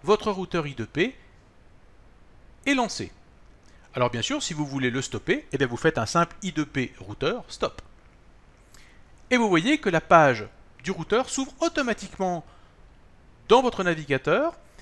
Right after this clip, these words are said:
Et vous voyez que l'adresse, eh bien, est la même que celle qu'on avait sous Windows, cent vingt-sept point zéro point zéro point un, soixante-seize cinquante-sept ohms.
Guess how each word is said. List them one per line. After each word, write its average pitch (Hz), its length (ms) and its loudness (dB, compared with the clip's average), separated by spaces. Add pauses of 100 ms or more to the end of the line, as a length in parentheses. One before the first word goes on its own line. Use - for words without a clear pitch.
(180)
Et 143 60 0
vous 143 100 -2
voyez 127 280 -2
que 170 100 -6
l'adresse, 139 380 2
eh 135 40 -2
bien, 131 140 -2
est 117 60 2
la 113 80 0
même 160 160 -2
que - 120 -8
celle 139 200 -4
qu'on 120 120 -8
avait 120 180 -2
sous - 160 -8
Windows, 110 420 -2 (560)
cent 147 180 -2
vingt-sept 139 460 0
point 127 120 -2
zéro 120 220 -4
point 120 160 -8
zéro 110 180 -8
point 98 240 -10
un, 170 220 -2
soixante-seize 113 480 -6
cinquante-sept 120 580 -6
ohms. 92 140 -14